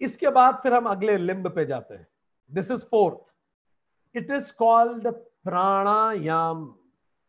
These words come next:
प्राण शब्द का अर्थ है लाइफ फोर्स। ये ऑक्सीजन नहीं है,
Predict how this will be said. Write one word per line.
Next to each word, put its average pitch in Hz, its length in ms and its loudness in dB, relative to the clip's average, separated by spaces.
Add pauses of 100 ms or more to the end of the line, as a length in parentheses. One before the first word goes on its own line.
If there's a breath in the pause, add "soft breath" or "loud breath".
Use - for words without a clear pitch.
(440)
प्राण 277 380 4
शब्द 202 360 -6
का 165 180 0
अर्थ 156 240 -4
है 135 320 -12 (560)
लाइफ 202 640 0
फोर्स। - 840 -2 (880)
ये 208 100 2
ऑक्सीजन 226 640 0
नहीं 196 280 -2
है, 107 180 -16